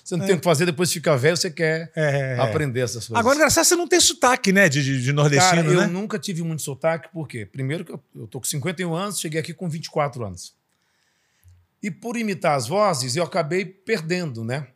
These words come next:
Speaker 2: É porque você tem um recurso, né, de, de, de
Speaker 1: É. E, e no Nordeste,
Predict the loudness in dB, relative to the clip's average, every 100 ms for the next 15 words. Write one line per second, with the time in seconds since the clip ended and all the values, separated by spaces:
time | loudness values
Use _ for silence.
0 | _ -6 -4 -2 0 4 2 4 4 6
1 | 6 4 4 6 6 2 4 2 0 -2
2 | -4 -2 0 0 -2 -10 _ _ _ -4
3 | -2 -2 -6 -8 -6 -4 -4 -2 -2 -2
4 | 0 0 -2 -4 -8 -12